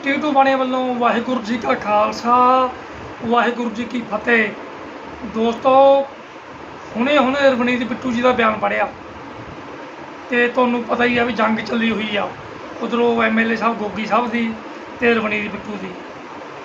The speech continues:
ਤੇ ਲੋਕਾਂ ਦੇ ਮੁੱਦੇ ਤਾਂ ਚੱਕ ਨਹੀਂ ਰਹੇ।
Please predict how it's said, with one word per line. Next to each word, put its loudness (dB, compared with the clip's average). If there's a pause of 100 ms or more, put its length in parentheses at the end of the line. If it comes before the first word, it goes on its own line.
(160)
ਤੇ 0
ਲੋਕਾਂ 0
ਦੇ 4
ਮੁੱਦੇ 2
ਤਾਂ 4 (400)
ਚੱਕ 0
ਨਹੀਂ 2
ਰਹੇ। 4